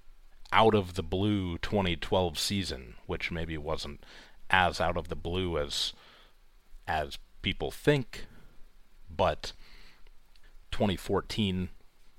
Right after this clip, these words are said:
we had eighty-eight wins, came in second, made the postseason. Twenty thirteen, won the division. Twenty twelve, won the division. Um, we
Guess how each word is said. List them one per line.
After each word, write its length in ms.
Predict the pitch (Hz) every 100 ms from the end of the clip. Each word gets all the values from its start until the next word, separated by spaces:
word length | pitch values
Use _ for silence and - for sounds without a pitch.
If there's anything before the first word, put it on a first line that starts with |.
| - - -
we 120 | 82
had 200 | 80 73
eighty-eight 440 | - 104 104 95 90
wins, 360 | 92 90 90
came 240 | - 92 85
in 100 | 80
second, 520 | - 90 - 90 76
made 300 | 78 85 82
the 60 | 82
postseason. 760 | 92 87 - 98 92 78 69
Twenty 280 | - 95 85
thirteen, 720 | - 92 85 - 95 87 85 - - - -
won 200 | 82 92
the 60 | 90
division. 480 | 82 82 73 69
Twenty 260 | - 92 76
twelve, 440 | - 98 101 95
won 160 | 85 76
the 60 | -
division. 500 | 69 73 67 - - - - - - - -
Um, 400 | - 71 64 57 - - - - - - - - - - - - -
we 420 | 95 95 87 80